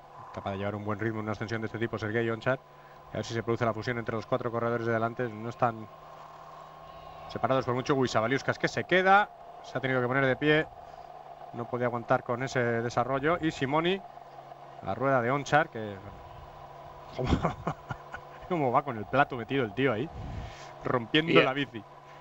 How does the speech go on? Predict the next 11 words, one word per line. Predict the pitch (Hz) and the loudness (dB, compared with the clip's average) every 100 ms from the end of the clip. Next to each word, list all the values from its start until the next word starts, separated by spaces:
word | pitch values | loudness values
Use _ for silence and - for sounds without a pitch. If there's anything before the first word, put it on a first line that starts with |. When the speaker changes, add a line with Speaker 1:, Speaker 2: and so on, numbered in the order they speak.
| - | -2
Speaker 1:
¡Qué | 180 | 4
barbaridad! | 170 147 120 117 117 - 90 | 6 6 4 2 0 -4 -2
Speaker 2:
Ha | 110 | 2
arrancado | 123 135 120 | 4 4 2
Simoni, | 110 90 85 127 | 0 -4 0 0
¿eh? | - | 2
Ha | - | 0
Speaker 1:
Sí. | 127 | 2
Speaker 2:
arrancado | 117 135 | 4 4
Simoni | 120 117 107 | 4 0 2
detrás. | 101 95 76 - | 2 2 -6 -10